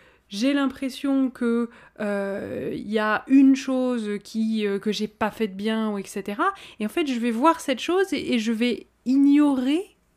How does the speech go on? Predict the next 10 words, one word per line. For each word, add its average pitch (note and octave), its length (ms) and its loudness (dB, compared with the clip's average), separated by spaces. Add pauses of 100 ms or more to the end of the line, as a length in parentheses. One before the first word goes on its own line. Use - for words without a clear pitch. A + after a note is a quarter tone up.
(180)
toutes E4+ 200 0
les C#4 280 2
autres D4 340 -2
choses C4 400 -6
autour C#4 520 -2
qui - 120 -6
pourraient A#3 300 -2
me A3+ 160 0
montrer G#3+ 480 -4
que D4 260 -4